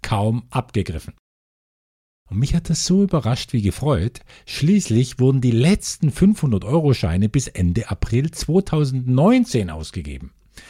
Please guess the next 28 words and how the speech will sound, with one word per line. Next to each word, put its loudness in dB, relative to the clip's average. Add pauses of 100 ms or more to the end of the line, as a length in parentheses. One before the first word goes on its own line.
(120)
Und 2
ich, 6
in -2
meiner -6 (200)
Begeisterung 2
für 2
das 6
Stück 2
Papier, 6 (220)
das -10
ja -4
schon -2
Seltenheitswert -2
haben -2
könnte, 2 (440)
sage -2
dann -4
ohne 6
viel 2
nachzudenken, 0 (520)
„Mensch, 2
toll, 4 (140)
ein 2
fünfhundert-Euro-Schein.“ 2 (1400)
Wohlgemerkt, 0
ich -4
habe -4
das -4